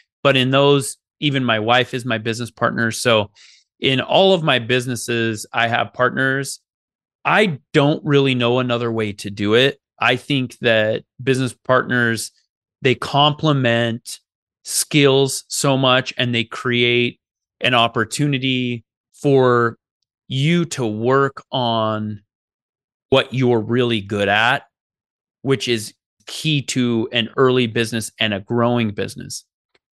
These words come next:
That being said, you know, a lot of people, they'll look at what I post on social media or they'll listen to the podcast and they'll think that every single one of my businesses has succeeded.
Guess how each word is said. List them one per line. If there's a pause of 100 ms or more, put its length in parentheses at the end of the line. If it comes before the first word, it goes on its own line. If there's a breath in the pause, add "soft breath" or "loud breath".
(160)
That
being
said, (880)
you
know,
a
lot
of
people,
they'll
look
at
what
I
post
on
social
media
or
they'll
listen
to
the
podcast
and
they'll
think
that (120)
every
single
one
of
my
businesses (380 soft breath)
has
succeeded.